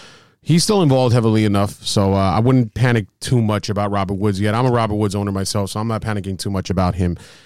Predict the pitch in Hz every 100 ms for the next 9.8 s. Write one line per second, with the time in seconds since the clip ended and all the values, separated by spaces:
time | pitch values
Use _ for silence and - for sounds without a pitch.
0 | _ _ - 87 98 - _ _ _ _
1 | _ _ 117 120 123 127 127 127 127 127
2 | 127 127 127 - - - _ _ 113 -
3 | 110 98 98 98 98 92 - - 110 92
4 | 55 64 - - - - - - _ -
5 | 160 180 170 180 170 165 143 147 147 147
6 | 139 127 135 120 101 85 - - _ 98
7 | 107 113 113 123 117 110 98 98 - _
8 | _ _ _ _ _ 95 123 127 131 -
9 | - _ 92 87 123 120 113 95